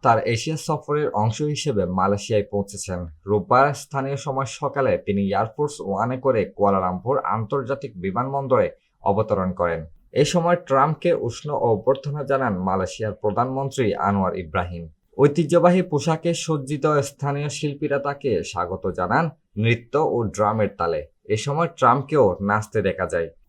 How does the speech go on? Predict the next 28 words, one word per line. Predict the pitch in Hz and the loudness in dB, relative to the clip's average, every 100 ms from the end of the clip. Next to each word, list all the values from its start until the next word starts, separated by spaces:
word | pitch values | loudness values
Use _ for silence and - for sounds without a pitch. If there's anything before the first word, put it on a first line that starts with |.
| - | -2
এ | 135 | 0
সফরে | 165 175 165 160 170 | 2 0 0 2 2
ট্রাম্পের | 175 131 127 135 - | 2 4 4 6 2
প্রধান | - 117 110 143 | 2 2 2 2
কর্মসূচির | 139 127 120 131 - 139 147 139 | 0 -2 -2 -6 -8 -6 -4 -2
মধ্যে | 139 127 139 | -4 -2 0
রয়েছে | 139 139 143 107 | 0 0 -2 -2
দক্ষিণ | 82 98 - 123 120 | -2 -4 -4 -6 -4
পূর্ব | 131 123 127 131 | -4 -4 -2 -2
এশীয় | 123 113 143 | -2 -2 -2
দেশগুলোর | 117 98 101 - 127 131 117 - _ _ 90 | 0 2 0 -2 -2 2 2 2 _ _ -12
জোট | 85 113 143 147 - | -4 2 2 0 -2
আসিয়ান | 104 110 - 139 | -2 -2 -4 -4
শীর্ষ | 135 147 - 143 | -4 -8 -6 -6
সম্মেলনে | 143 127 131 131 113 - | -4 -4 -2 -2 -2 -4
অংশগ্রহণ, | 95 98 98 95 92 139 165 - _ - | -4 -4 -4 -4 -2 -2 -4 -10 _ -2
পাশাপাশি | 107 113 160 160 185 | 0 0 -2 0 0
মালয়েশিয়ার | 160 123 110 123 - 143 135 | 2 4 4 2 0 0 2
রাজধানী | 151 131 143 151 | 0 0 -4 -4
কুয়ালালামপুরে | - 107 117 135 139 139 139 139 | 2 4 6 4 2 0 0 0
আরেকটি | - 98 113 - | 2 0 0 -4
গুরুত্বপূর্ণ | 107 101 107 110 139 - 139 | -6 -2 -2 -2 -6 -4 -6
আয়োজনে | 143 90 104 110 127 98 | -2 0 0 0 -2 -4
অংশ | - 104 104 | -2 -2 -2
নেয়ার | 101 95 92 - | -2 -2 -4 -6
কথা | 95 107 | -6 -2
রয়েছে | 120 123 - 92 | -2 -2 -4 -6
ট্রাম্পের। | - - 92 92 85 76 | -4 -2 0 0 -4 -4